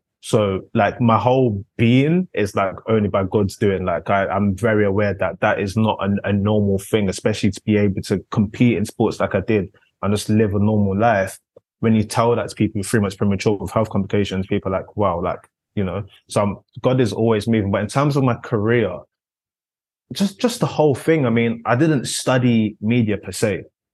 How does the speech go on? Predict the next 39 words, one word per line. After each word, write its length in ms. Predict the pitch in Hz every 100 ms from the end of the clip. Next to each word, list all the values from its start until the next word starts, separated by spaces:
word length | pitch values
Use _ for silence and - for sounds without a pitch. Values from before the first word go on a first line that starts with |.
| _
It's 160 | - -
always 240 | 123 120
just 160 | 117 -
been 160 | 117 104
an 100 | -
interest, 560 | 110 113 - 101 95 -
and 300 | 104 101 92 _ _ -
having 260 | 123 120 120
conversations 720 | 123 113 104 113 113 113 101
is 160 | 101
something 460 | - 120 107 104 92
I've 180 | 101 92
always 560 | 107 110 107 101 95 - _ -
done. 200 | 107 95
I 40 |
think 260 | - 123 -
it's 260 | - - _ -
probably 220 | 123 107
the 160 | - 110
only 220 | 107 101
child 260 | - 107
in 80 | 101
me. 140 | 92 92
When 140 | 107
you 60 | 101
get 160 | 113
around 200 | 98 98
people, 400 | 107 95 98 95 - _ _
you 80 | 113
just 100 | 120
wanna 160 | 117
communicate 720 | 113 - 143 147 143 147 131
and 280 | 107 117 117 - - 120
learn 340 | 120 127 127
about 260 | 113 110 -
people. 400 | 110 107 98 - - - -
Um, 520 | 110 107 104 104 95 - _
so 520 | - 127 120 113 104 -
I, 160 | 131